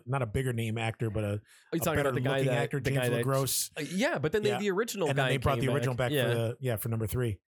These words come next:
Speaker 1: Because
Speaker 2: Um,
Speaker 1: the, I don't think the second one did as well as they hoped.
Speaker 2: That's true. So that's why this, the, 'cause it had a big budget.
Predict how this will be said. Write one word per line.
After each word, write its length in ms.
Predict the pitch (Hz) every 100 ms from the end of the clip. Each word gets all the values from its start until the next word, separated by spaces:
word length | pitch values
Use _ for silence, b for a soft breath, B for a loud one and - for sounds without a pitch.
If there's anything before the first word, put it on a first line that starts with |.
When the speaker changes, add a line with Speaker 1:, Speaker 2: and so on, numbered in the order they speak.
| _ _ _ _ _ _ -
Speaker 1:
Because 640 | 139 - 151 143 117 -
Speaker 2:
Um, 60 | 131
Speaker 1:
the, 560 | 147 151 151 147 147 -
I 120 | 135
don't 140 | 170 180
think 160 | 202
the 60 | 185
second 300 | - 175 175
one 120 | 151
did 120 | 151
as 160 | 135 107
well 360 | 101 127 156
as 100 | 139
they 160 | 127 120
hoped. 600 | 98 - 147 - - - - B B
Speaker 2:
That's 480 | 147 170 170 170 -
true. 320 | - 165 120 - 139
So 160 | 143 147
that's 180 | 147
why 80 | 165
this, 240 | 147 - -
the, 340 | 147 135 127 -
'cause 160 | 123
it 160 | 143 -
had 140 | 147
a 40 | 135
big 220 | 147 117
budget. 400 | 135 156 104